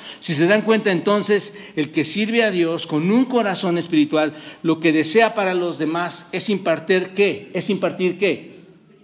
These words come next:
¿Algo qué? Algo espiritual. Si tú amas a los demás, quieres impartir algo espiritual,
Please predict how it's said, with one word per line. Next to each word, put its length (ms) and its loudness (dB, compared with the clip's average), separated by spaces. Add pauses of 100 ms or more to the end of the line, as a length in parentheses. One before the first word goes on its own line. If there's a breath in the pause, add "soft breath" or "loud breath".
¿Algo 340 2
qué? 960 -6
Algo 240 0
espiritual. 760 -2 (1040)
Si 180 -6
tú 260 4
amas 280 2
a 40 2
los 140 2
demás, 340 0
quieres 280 0
impartir 440 0
algo 200 2
espiritual, 560 0